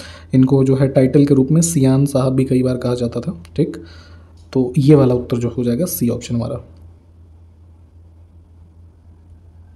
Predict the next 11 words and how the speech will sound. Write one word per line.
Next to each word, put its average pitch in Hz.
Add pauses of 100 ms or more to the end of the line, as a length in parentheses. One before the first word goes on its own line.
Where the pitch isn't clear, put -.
(800)
निम्नलिखित 156
में 160
से 175
सही 156
सुमेलित 143
कौन 131
सा 123
है, 127
ये 131
देख 131
लेते। 123